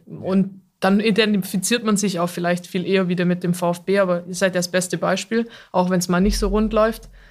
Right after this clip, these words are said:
Sein lassen kann man's halt doch nicht, weil Fan sein, das wird man einmal und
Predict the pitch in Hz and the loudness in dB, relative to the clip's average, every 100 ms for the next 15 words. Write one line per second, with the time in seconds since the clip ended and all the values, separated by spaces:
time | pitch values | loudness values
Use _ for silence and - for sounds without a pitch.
0 | _ - 165 185 208 202 196 185 185 180 | _ -2 0 2 0 0 0 0 0 0
1 | 170 190 202 175 165 165 165 165 - 185 | 0 0 0 -2 -2 -2 -2 -2 0 2
2 | 208 202 190 196 190 - 175 180 185 185 | 2 2 2 0 -2 -6 -6 -2 -2 -2
3 | 170 175 175 170 180 190 180 175 | -2 0 2 2 0 -2 -4 -4